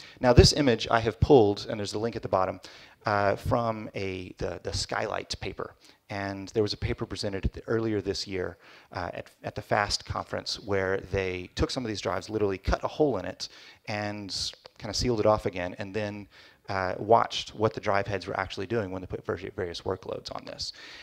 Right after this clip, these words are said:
And so, uh, it's a great source of reference as far as some of the actual, uh, limitations of the drives and some of the constraints around it. And, uh,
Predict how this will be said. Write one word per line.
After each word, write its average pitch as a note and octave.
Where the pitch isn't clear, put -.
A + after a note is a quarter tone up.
And A2
so, A2
uh, G#2+
it's G2
a -
great C3+
source B2+
of G2+
reference G#2
as -
far G2
as F2+
some G#2
of F#2+
the F#2+
actual, F#2+
uh, F#2+
limitations A2
of A#2
the B2
drives B2
and G2+
some G#2
of F#2+
the F#2
constraints G#2+
around F#2+
it. -
And, C3
uh, G#2+